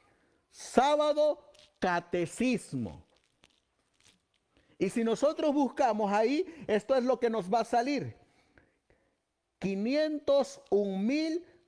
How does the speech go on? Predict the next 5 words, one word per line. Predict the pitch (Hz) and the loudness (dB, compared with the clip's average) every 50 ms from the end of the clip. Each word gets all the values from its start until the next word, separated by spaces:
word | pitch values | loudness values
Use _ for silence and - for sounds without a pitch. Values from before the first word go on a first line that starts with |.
| _ - | _ -6
resultados | - - 165 180 190 196 185 175 - 190 180 175 - - - 254 285 311 302 262 175 - - - - - - - _ _ _ _ _ _ _ _ _ _ _ _ _ _ | -4 -4 -2 0 0 0 -2 -2 -4 -4 -4 -4 -4 -2 0 0 2 0 -2 -2 -6 -6 -10 -14 -18 -20 -20 -20 _ _ _ _ _ _ _ _ _ _ _ _ _ _
acerca | - 139 160 - - 226 254 254 240 - 254 233 | -6 -6 -6 -2 0 0 0 0 0 0 0 2
de | 233 233 | 2 0
esa | - - 233 214 | 0 0 0 0
búsqueda. | 202 233 247 220 - - - - 135 107 92 76 | 0 0 -2 -2 -2 -4 -10 -10 -8 -8 -8 -12